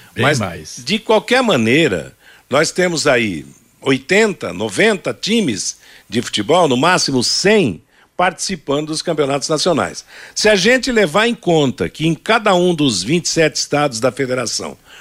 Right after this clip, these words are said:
Speaker 2: o campeonato estadual tem no mínimo dez clubes, são duzentos e setenta. Quer dizer, quantos clubes que param, e você disse bem,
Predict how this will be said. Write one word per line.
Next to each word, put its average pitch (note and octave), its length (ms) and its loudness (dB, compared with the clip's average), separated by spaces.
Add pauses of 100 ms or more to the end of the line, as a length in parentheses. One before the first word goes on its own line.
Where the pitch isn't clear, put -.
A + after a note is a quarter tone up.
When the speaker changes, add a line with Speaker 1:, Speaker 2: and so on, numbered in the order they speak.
(200)
Speaker 2:
o C#4+ 180 4
campeonato F3+ 560 4
estadual B2 520 2
tem E3+ 200 -2
no D#3 120 2
mínimo F#3 360 2
dez D3 460 0
clubes, C#3+ 680 0 (380)
são F#3+ 380 2
duzentos F#3+ 960 0
e G3+ 120 -2
setenta. C#3 720 0
Quer A2 140 -8
dizer, A2 340 -2 (400)
quantos A#3 640 2
clubes F3 540 -4
que C#3 140 -6
param, C#3 600 0 (420)
e G#3+ 140 -6
você D#4+ 220 -2
disse - 160 -4
bem, D#3+ 340 0